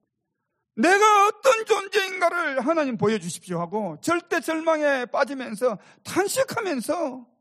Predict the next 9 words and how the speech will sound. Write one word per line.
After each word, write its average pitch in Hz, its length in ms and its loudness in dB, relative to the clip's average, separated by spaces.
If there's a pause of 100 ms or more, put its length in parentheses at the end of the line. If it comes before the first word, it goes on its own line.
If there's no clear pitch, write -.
(160)
"하, - 420 -10 (840)
내가 381 300 6
정말 381 340 2
이런 508 300 2
존재구나." 403 800 2
하는 392 260 -6
그런 330 340 -4
마음들이 247 520 -2
있어야만이 269 880 0